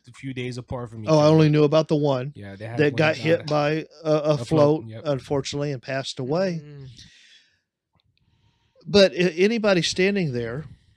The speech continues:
Speaker 2: would have warned her.
Speaker 1: Mm-hmm.
Speaker 3: Right.
Speaker 2: And I'm sure people did scream out and, you
Speaker 1: Yeah.
Speaker 2: know, why? Because they don't wanna see her get hurt.
Speaker 1: Right.
Speaker 3: Mm.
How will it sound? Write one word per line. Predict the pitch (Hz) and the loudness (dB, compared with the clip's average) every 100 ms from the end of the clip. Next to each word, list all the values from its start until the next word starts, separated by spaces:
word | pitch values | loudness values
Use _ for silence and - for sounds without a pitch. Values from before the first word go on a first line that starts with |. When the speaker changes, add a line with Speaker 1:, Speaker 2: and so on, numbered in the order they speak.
| _ _ _ _ | _ _ _ _
Speaker 2:
would | 143 160 | 0 2
have | 139 | 2
warned | 139 185 160 | 2 2 0
her. | 117 98 - _ - | -6 -12 -14 _ -10
Speaker 1:
Mm-hmm. | 120 113 | -8 -6
Speaker 3:
Right. | 160 - | -6 4
Speaker 2:
And | 208 | 6
I'm | 240 | 6
sure | - 214 | 4 2
people | 214 196 185 | 2 0 2
did | 180 123 | 2 0
scream | - 156 131 120 | -4 -2 -2 -2
out | 123 165 156 | -4 -6 -4
and, | 143 135 | -8 -6
you | 143 | -6
Speaker 1:
Yeah. | 131 | -6
Speaker 2:
know, | 135 - - _ _ _ _ _ _ _ | -6 -14 -20 _ _ _ _ _ _ _
why? | 147 147 180 131 107 _ _ | -2 4 4 2 -6 _ _
Because | 202 190 | -4 -2
they | 185 | -2
don't | 170 165 | -2 -2
wanna | 160 147 | -2 -4
see | - 131 117 - _ _ _ | -4 -4 -6 -12 _ _ _
her | - 143 | -4 -4
get | 120 127 | -4 -8
hurt. | - 117 - _ | -8 -12 -14 _
Speaker 1:
Right. | 110 110 120 | -12 -10 -8
Speaker 3:
Mm. | 135 | -12